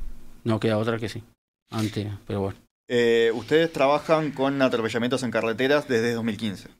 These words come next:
Speaker 1: Sí.
Speaker 2: ¿verdad? Con Ecoguío. Eh, y estadísticas tienen algunas. Decíamos, hay un subregistro, pero ustedes tienen por lo menos un estimado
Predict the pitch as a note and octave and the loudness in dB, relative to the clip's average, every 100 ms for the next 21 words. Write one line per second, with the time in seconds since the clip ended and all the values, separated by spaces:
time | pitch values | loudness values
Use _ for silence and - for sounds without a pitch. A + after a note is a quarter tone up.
0 | _ - C3+ A#2+ A#2 A2 G#2+ G2+ G2+ G2 | _ -2 2 2 0 -2 -2 -4 -4 -6
1 | - - - _ - A2+ G#2+ G#2+ G#2+ - | -8 -20 -20 _ 0 2 2 2 0 -2
2 | A#2 A2 A2 A2+ A2+ C3+ B2+ C3 - A#2+ | -4 -4 0 0 0 2 2 2 -2 -2
3 | A#2+ G#2+ G#2+ A#2 G#2 F2+ G#2 A#2+ A#2 A#2 | 2 2 2 0 -2 -4 -4 0 0 0
4 | A#2 A2 A2 A#2+ - C3+ B2+ A2+ A#2+ G#2+ | -2 -4 -6 -6 -2 0 0 0 0 -2
5 | A#2 A#2 A#2 A2 G#2+ A2+ A2 A2 G#2+ A2+ | 0 0 0 0 -2 -2 -2 -4 -4 -2
6 | A2+ A#2 A#2+ B2 C3+ | 2 4 4 4 2